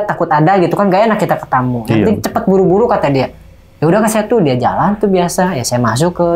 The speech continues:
Speaker 1: ini, kamar mandi, ya saya biasa gitu, buang air besar, saya beres itu, keluar gitu. Pas saya rada agak, apa sih, jalan keluar gitu, terus pintu kamar mandinya ini kayak, kayak kerasa ada yang ngebuka gitu yang di dalam tuh.
Speaker 2: Hmm.
Speaker 1: Kan itu kamar mandi ada tiga atau empat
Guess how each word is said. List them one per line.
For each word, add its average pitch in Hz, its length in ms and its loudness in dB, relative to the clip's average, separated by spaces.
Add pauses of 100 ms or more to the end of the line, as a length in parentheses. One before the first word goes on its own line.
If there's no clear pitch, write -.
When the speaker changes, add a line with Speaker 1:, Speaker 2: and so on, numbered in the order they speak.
Speaker 1:
ini, 180 240 0 (240)
kamar 143 320 0
mandi, 143 160 2
ya 131 80 0
saya 131 160 -2
biasa 135 320 0
gitu, 135 240 0
buang 123 220 -2
air 120 60 -4
besar, 160 280 -2
saya 131 160 0
beres 127 400 0
itu, 131 160 -6
keluar 131 480 0
gitu. 123 320 -4 (240)
Pas 139 80 0
saya 151 240 2
rada 151 240 2 (160)
agak, 160 220 2
apa 156 100 -4
sih, 196 160 2
jalan 156 240 4
keluar 190 400 2
gitu, 185 400 0
terus 196 240 -2 (640)
pintu 170 320 0
kamar 156 320 2
mandinya 156 320 2
ini 214 160 2
kayak, 170 800 0 (480)
kayak 185 160 0
kerasa 185 320 0
ada 170 160 2
yang 165 160 4
ngebuka 196 320 0
gitu 185 160 0
yang 185 140 2
di - 20 2
dalam 175 200 2 (120)
tuh. 190 160 2 (160)
Speaker 2:
Hmm. 143 480 -4
Speaker 1:
Kan 214 80 0
itu 226 160 0
kamar 214 240 0
mandi 180 240 2
ada 185 640 2
tiga 151 400 0
atau 131 160 0
empat 226 160 -2